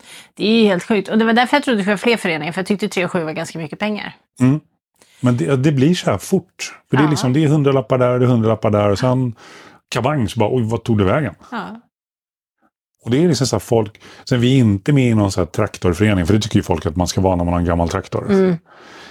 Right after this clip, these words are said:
Speaker 2: Ehm, och vi, liksom, det finns andra föreningar som liksom kan vara lite självklara att vara med, som inte är med. Vi är inte med i någon odlarförening, typ Alkorn eller Sesam eller,
Speaker 1: Mm.
Speaker 2: eller någon,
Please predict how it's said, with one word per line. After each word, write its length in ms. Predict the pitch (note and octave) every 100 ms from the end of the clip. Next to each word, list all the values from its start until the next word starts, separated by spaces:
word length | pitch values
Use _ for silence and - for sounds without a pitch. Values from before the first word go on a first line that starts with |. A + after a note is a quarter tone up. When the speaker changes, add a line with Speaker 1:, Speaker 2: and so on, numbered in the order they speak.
| - -
Speaker 2:
Ehm, 640 | G#2+ G2+ F#2+ F#2 F2+ F2+ F2 - - -
och 80 | G#2+
vi, 360 | A2 G#2+ G#2+ A2
liksom, 460 | A#2 G2+ F#2+ A#2
det 100 | A2+
finns 180 | G#2 A2+
andra 300 | A#2+ A2 A#2+
föreningar 380 | B2+ A2 F#2+ F#2
som 460 | G2+ F2+ F2+ A2 A#2
liksom 260 | G#2+ F#2 F#2+ -
kan 140 | A2
vara 100 | F#2+
lite 140 | F#2 -
självklara 500 | A#2 F#2 E2+ B2+ G#2+
att 60 |
vara 100 | F#2+
med, 180 | A2 G#2
som 140 | G2 A2+
inte 200 | G#2 G#2+
är 20 |
med. 280 | A#2 G#2 G#2 C#3 A2 - - -
Vi 80 | B2+
är 40 |
inte 160 | B2 D3
med 100 | B2
i 20 |
någon 140 | A2
odlarförening, 840 | A2+ A2+ G2+ G2 - A#2+ B2+ G#2 E2
typ 180 | F2 -
Alkorn 640 | G2+ F#2 - A2 G#2+ F#2
eller 160 | F2+ E2+
Sesam 640 | - G#2+ F#2+ - F2+ E2
eller, 200 | E2 F2
Speaker 1:
Mm. 280 | F2+ G3+ F#3+ - - - - _
Speaker 2:
eller 160 | G2+ G2
någon, 320 | G2+ G#2